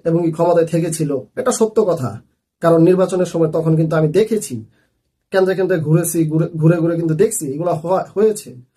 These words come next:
তো আমরা চাই এটাই যে এখন শেষ কথা, জামাতের এই সিসিটিভি ক্যামেরা যে জামাত আহ্বান জানিয়েছে,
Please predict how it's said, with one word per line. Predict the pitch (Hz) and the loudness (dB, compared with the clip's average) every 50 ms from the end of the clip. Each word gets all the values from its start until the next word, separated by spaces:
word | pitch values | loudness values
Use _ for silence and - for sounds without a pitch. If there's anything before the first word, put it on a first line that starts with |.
| _ - - - - - _ _ _ _ _ - | _ -20 -20 -20 -20 -20 _ _ _ _ _ -2
তো | 226 | 0
আমরা | 190 202 214 220 247 247 | 0 0 2 2 2 2
চাই | 247 247 254 247 | 4 2 4 4
এটাই | 226 214 214 247 247 233 | 4 2 4 2 2 2
যে | 208 220 | 2 0
এখন | 202 196 196 196 208 202 | -2 -2 -2 -4 -4 -4
শেষ | - 214 202 202 - | -4 -6 -10 -6 -6
কথা, | 233 226 247 233 | -4 -2 -2 0
জামাতের | 196 180 185 202 196 202 208 202 196 - _ _ _ _ _ _ _ | 0 0 -2 -2 -2 -4 -4 -6 -6 -8 _ _ _ _ _ _ _
এই | - 175 180 180 | -2 0 0 0
সিসিটিভি | 180 - 220 226 220 240 240 247 247 247 233 220 196 226 226 226 - - - _ - - - - - _ _ _ _ | 0 -2 -2 -2 0 0 0 0 0 0 -2 0 2 2 2 0 -2 -6 -12 _ -20 -20 -20 -20 -20 _ _ _ _
ক্যামেরা | - 185 190 190 196 196 196 196 180 - 170 | 2 2 2 4 2 2 2 0 -2 -4 -4
যে | 160 180 | -4 -4
জামাত | 165 170 175 180 190 190 185 - _ _ | 0 0 0 2 2 0 0 -2 _ _
আহ্বান | _ - 160 160 170 185 208 202 196 | _ -8 -4 -2 0 2 2 4 4
জানিয়েছে, | 190 185 185 202 214 202 - 190 165 135 120 | 4 2 2 2 2 0 0 -2 -2 -4 -4